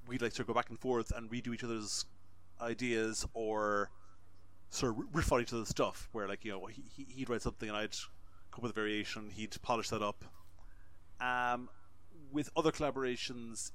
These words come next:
it's more sort of a sort of staged approach, where basically one person writes it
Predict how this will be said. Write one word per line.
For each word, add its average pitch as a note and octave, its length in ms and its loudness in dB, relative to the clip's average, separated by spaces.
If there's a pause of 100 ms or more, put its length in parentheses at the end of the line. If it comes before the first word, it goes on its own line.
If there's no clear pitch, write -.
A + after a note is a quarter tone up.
(100)
it's A#2+ 280 -4
more A#2+ 320 0
sort A2 240 -2 (400)
of A2+ 80 -6
a A2+ 40 -6
sort A#2 160 -2
of - 40 -4
staged C3 360 4
approach, C3 400 2
where A#2 120 0
basically A2 400 -4 (460)
one B2+ 180 6
person B2 280 0
writes A2+ 260 4
it - 260 -2